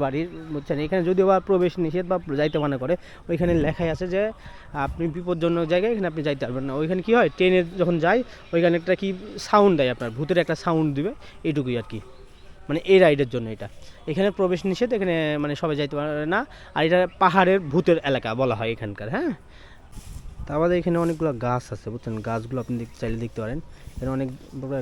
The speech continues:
গাছ আছে। আবার এখানে রাইডের, অনেকগুলো রাইডের এখানে টিকিট কাউন্টার আছে। আর সামনে একটা দোকান আছে, ছোটোখাটো দোকান, আপনি চাইলে দোকানেও থাকতে পারেন। এই যে দেখতে পাচ্ছেন এখানে বাম্পার কার যেটার নাম, এখানে আবারও আসতেছে, মানে এটা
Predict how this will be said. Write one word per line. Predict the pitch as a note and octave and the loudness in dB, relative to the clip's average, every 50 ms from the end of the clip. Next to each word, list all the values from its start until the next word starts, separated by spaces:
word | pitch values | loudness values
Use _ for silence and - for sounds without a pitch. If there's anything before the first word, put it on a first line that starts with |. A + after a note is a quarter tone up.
| A#2 B2+ | -4 -4
গাছ | B2 A#2+ A2+ - - A#2+ A#2 | -4 -6 -6 -6 -8 -8 -8
আছে। | - - B2+ B2 B2 B2+ | -6 -6 -6 -4 -4 -4
আবার | B2+ A#2+ B2 B2+ | -4 -4 -4 -6
এখানে | A#2 C#3 B2+ A#2 A#2+ B2 | -4 -6 -6 -4 -4 -4
রাইডের, | A#2 A#2+ A#2 A#2 A#2+ A#2+ A#2+ - - - - - - - | -4 -4 -4 -6 -6 -8 -8 -10 -14 -18 -20 -18 -16 -8
অনেকগুলো | - C3+ C3 C3 B2+ B2 B2 | -4 -2 -2 0 0 0 0
রাইডের | B2+ B2 A#2 A2+ B2+ B2+ A#2 | 0 0 0 -2 -2 -4 -2
এখানে | B2 A#2+ A#2 - | -2 -2 -2 -2
টিকিট | C3 B2+ B2+ - - | -2 -4 -4 -2 -2
কাউন্টার | B2+ A#2+ A#2+ A#2+ A#2 A#2 A#2 A2 | -2 -2 -2 -2 -2 -2 -4 -4
আছে। | - - A#2+ A#2 - - - - - - - - - - F3+ | -4 -6 -8 -8 -10 -12 -18 -20 -20 -20 -20 -18 -6 -4 -2
আর | E3+ - - | -2 0 0
সামনে | D#3+ D#3 D#3+ E3+ | 0 0 2 2
একটা | F3+ F#3 D#3+ D3+ | 0 0 2 0
দোকান | C3+ C3 B2+ B2+ | 0 0 -2 -2
আছে, | A#2+ B2+ A#2 - | -2 -4 -6 -6
ছোটোখাটো | B2 - A#2 G#2+ A2+ A2 A2 G#2+ | -6 -6 -6 -6 -6 -8 -8 -10
দোকান, | A2+ G#2+ A2+ A#2 - - A#2 | -10 -10 -10 -10 -10 -12 -12
আপনি | - - A#2+ | -10 -6 -6
চাইলে | C3 B2 B2+ B2 A#2 A#2 | -4 -4 -4 -6 -8 -8
দোকানেও | B2+ A#2 C3 B2+ C3 C3 - | -6 -6 -4 -4 -4 -4 -6
থাকতে | B2 - - - A#2+ | -8 -10 -10 -8 -8
পারেন। | B2 B2+ B2+ - - - - - - - - - - - - - - - - - - - - - - - - - - - - D#3 C#3 | -8 -8 -8 -10 -14 -20 -20 -20 -20 -20 -20 -20 -20 -20 -20 -20 -20 -20 -20 -20 -20 -20 -20 -20 -20 -20 -20 -20 -20 -16 -10 -6 -4
এই | B2+ B2+ | -4 -4
যে | B2 B2+ | -4 -6
দেখতে | B2+ - C3+ | -8 -8 -8
পাচ্ছেন | B2+ B2+ - B2+ B2+ | -8 -8 -8 -8 -8
এখানে | B2+ B2+ B2+ B2 A#2+ A#2+ A#2 A#2 | -8 -6 -8 -8 -10 -8 -6 -6
বাম্পার | A#2 A#2 B2+ C#3 C#3 - D#3+ C#3 - - | -4 -2 -2 -2 -2 -2 -4 -4 -4 -4
কার | A#2+ A2+ G#2+ A2+ A2+ | -6 -6 -4 -4 -4
যেটার | A#2+ A#2+ B2 C3+ D#3+ F3 D#3 C3 B2+ | -4 -2 0 2 4 4 4 2 2
নাম, | A#2+ B2 D3 - - - - - - - - - - - - - - - - - - - - - - C3+ C3+ | -2 -4 -6 -8 -12 -16 -18 -16 -16 -16 -16 -18 -18 -20 -20 -20 -20 -18 -16 -14 -14 -14 -14 -12 -10 -8 -6
এখানে | C3 D3 C#3 C#3 C3+ B2+ C3 C3 C3 C3+ C3 - - - - - - - C3+ | -4 -2 -2 -2 -2 -4 -6 -8 -8 -10 -12 -16 -18 -20 -20 -20 -16 -12 -8
আবারও | C3+ C3+ C#3 C#3+ C#3+ C3+ | -6 -4 -2 -2 -2 -2
আসতেছে, | - - - B2+ - C#3 C3 | -4 -6 -8 -8 -6 -6 -6
মানে | C3 C3+ C3 | -4 -4 -4
এটা | B2 C#3 | -4 -4